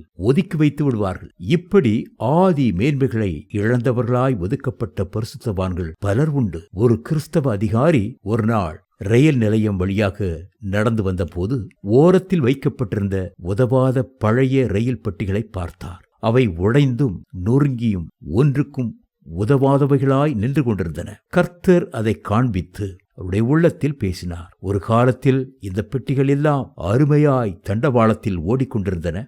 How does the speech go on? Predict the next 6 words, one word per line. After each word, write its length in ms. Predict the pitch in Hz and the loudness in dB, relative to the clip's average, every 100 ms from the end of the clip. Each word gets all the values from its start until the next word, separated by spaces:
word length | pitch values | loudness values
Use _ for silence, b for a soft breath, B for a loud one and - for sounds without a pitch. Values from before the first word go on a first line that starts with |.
| _ | _
ஆனால் 520 | - 104 110 87 73 _ | -6 0 0 0 -6 _
அவைகள் 460 | 98 101 95 87 82 _ - | -6 -2 -2 -2 -6 _ -20
சுத்திகரிக்கப்படாமல் 1160 | - 190 - 170 170 170 165 113 92 87 80 73 _ 117 | -2 -2 2 4 4 2 -2 0 0 -2 -4 -10 _ 0
பழுதாகிவிட்டபடியினாலே, 1500 | 120 135 156 151 151 95 - 85 80 82 92 98 101 98 98 _ | 2 4 2 2 -2 -4 -6 -6 -4 -4 -2 0 2 0 -2 _
இன்றைக்கு 640 | 80 113 127 120 117 - 104 98 - | -4 -2 2 2 0 -6 -4 -6 -6
ஓரத்தில் 640 | 98 127 117 - 98 85 | 0 2 2 -2 -6 -6